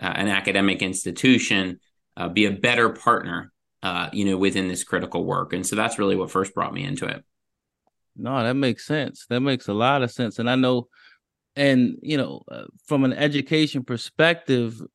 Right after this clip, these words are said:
Speaker 2: I think, you know, career colleges always understood this, but now I think everybody's kinda getting it, you know, the purpose that, you know, people are going for their education is for that career, right? For that opportunity that comes after it. So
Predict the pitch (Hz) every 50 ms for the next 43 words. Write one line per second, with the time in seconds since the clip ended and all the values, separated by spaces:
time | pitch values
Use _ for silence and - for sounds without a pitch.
0 | _ - 127 127 113 - - - 139 131 127 - - - 135 127 120 113 113 107
1 | - 123 117 120 139 151 156 143 - 143 127 123 120 120 113 113 113 110 123 131
2 | 147 147 143 131 127 117 120 117 113 113 110 - - 117 117 113 101 - 117 113
3 | - - - 113 113 120 123 131 127 123 117 - - 123 120 107 113 120 131 143
4 | 147 139 120 123 120 117 113 113 107 104 - - 117 113 113 110 104 98 120 113
5 | 78 73 110 113 101 - 120 123 120 120 117 110 107 - - 131 127 127 131 -
6 | 123 120 - - - 120 117 110 - - 123 120 113 107 - 139 131 - - 123
7 | 117 104 - 120 123 120 113 104 - 117 113 113 113 113 107 107 - - 123 123
8 | 127 123 - 113 113 110 107 - - - 123 123 120 117 113 98 - - - 110
9 | 110 120 120 117 117 113 104 - _ - - - _ - 120 117 113 113 - -
10 | 131 123 120 120 117 117 110 117 110 - - 127 120 120 117 113 110 113 104 -
11 | - 123 117 117 117 107 - - - _ _ 110 110 123 127 127 120 - - 113
12 | 110 110 104 - - - - 123 120 120 117 113